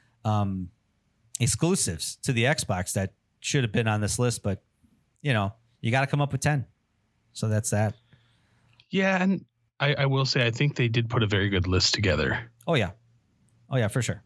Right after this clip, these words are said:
Speaker 2: So.
Speaker 1: Um, like I said, none of these are bad. Like, none of these don't belong on here at all. But, you know, like I said, you gotta make a list of ten, and there's probably some that were probably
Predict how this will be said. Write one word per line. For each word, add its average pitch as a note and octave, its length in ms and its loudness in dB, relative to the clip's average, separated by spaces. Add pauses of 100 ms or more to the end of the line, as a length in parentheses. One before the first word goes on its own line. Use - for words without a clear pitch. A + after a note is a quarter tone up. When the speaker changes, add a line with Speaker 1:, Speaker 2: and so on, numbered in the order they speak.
Speaker 2:
So. - 320 0 (320)
Speaker 1:
Um, A2 420 0 (380)
like C3 120 2
I C3 40 0
said, B2+ 220 0
none D#3 180 0
of D#3 60 0
these D3+ 220 2
are B2+ 40 2
bad. A#2 540 0
Like, A2 160 -2
none B2 140 2
of A#2 80 0
these G#2+ 200 -2
don't A2+ 240 -4
belong G#2+ 360 -2
on G2 100 -2
here F#2+ 220 -2
at F#2 80 0
all. G2 400 0 (400)
But, G#2+ 400 -2 (720)
you C3+ 140 0
know, G#2 320 0 (360)
like B2 120 0
I - 20 2
said, A2+ 260 0
you A2 60 0
gotta A#2+ 220 2
make B2 180 0
a A2+ 60 -2
list A#2+ 340 0
of G#2 100 -8
ten, C#3+ 520 2
and A2 360 0 (200)
there's A#2 180 0
probably A#2+ 300 0
some A#2+ 300 0
that A#2+ 80 0
were A2+ 100 0
probably A2 460 -2